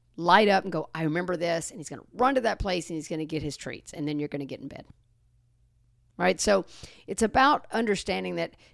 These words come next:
don't just interrupt behavior. Know what else is okay and show your dog.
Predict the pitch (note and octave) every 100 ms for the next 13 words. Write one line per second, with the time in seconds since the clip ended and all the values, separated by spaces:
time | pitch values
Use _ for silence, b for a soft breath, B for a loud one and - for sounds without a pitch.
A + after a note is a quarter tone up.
0 | b A3+ D4+ D4 - G#3+ F#3+ - - G#3
1 | F3+ D#3+ E3 F3 D3 D#3+ C#3+ D3+ - -
2 | _ _ _ _ _ F#3+ G3 C4 D4 C4
3 | A#3 G3 F#3+ F#3+ - - F3+ - F#3 E3+
4 | - D#3 F3+ A3 G3+ F#3+ - - F#3 D#3+
5 | D3+ D3 B2+ -